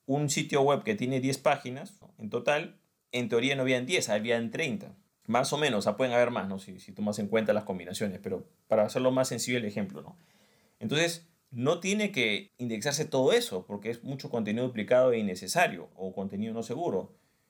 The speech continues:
Lo que va a hacer, en este caso el sistema, es que va a anular todo lo que sea duplicado y lo que no esté mal hecho, para que solamente se vea lo que realmente tiene que verse, ¿no? Que en este caso serían las páginas con el dominio como lo configuraste y con el protocolo seguro. Ahora, hay otro punto que hace que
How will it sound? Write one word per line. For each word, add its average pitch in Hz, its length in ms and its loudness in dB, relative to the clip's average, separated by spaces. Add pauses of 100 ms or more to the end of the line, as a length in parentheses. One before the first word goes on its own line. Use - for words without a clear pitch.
(120)
Lo 104 120 -2
que 107 80 2
va 113 80 8
a 120 40 4
hacer, 151 380 0
en 104 120 -4
este 104 140 -8
caso 131 180 -2
el 131 60 -8
sistema, 139 360 -2
es 131 80 -2
que 120 120 -6
va 117 80 6
a - 20 4
anular 139 340 0
todo 147 160 4
lo 139 100 0
que 117 120 -6
sea 135 100 2
duplicado 135 400 2
y 135 40 2
lo 113 100 2
que - 100 -6
no 104 60 -2
esté 123 160 -4
mal 135 180 -2
hecho, 151 460 -4
para 135 240 4
que 120 100 -8
solamente 120 380 -4
se 107 100 -6
vea 104 160 2
lo 117 140 -2
que 92 120 -2
realmente 101 360 2
tiene 101 240 -2
que 92 100 -6
verse, - 300 -4
¿no? 120 100 -14
Que 101 80 -14
en 92 80 -6
este 101 140 -8
caso 104 160 4
serían 101 500 0 (140)
las 98 140 2
páginas 123 340 -2
con 120 100 -4
el 101 80 -2
dominio 113 300 -4
como 107 160 -4
lo 104 100 -2
configuraste 131 720 -4
y 170 200 -10
con 113 180 -4
el 101 60 -2
protocolo 95 440 0
seguro. - 360 -8 (460)
Ahora, 127 500 2 (100)
hay 185 160 0
otro 214 240 0
punto 190 380 0
que 131 140 4
hace 139 260 0
que 123 320 -2